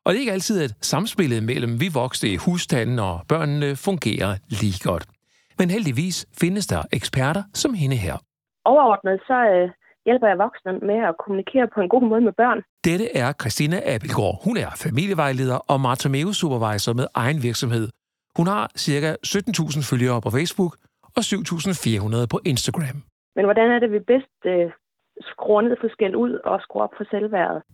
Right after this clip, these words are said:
Speaker 1: Velkommen til episode hundrede niogtyve af podcasten fra Mere Mobil punktum D K. Jeg hedder John G,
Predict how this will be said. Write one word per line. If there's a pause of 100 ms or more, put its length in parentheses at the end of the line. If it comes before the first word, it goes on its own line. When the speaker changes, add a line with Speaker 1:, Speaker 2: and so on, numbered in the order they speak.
Speaker 1:
Velkommen
til
episode
hundrede
niogtyve
af
podcasten
fra
Mere
Mobil
punktum
D
K.
Jeg
hedder
John
G,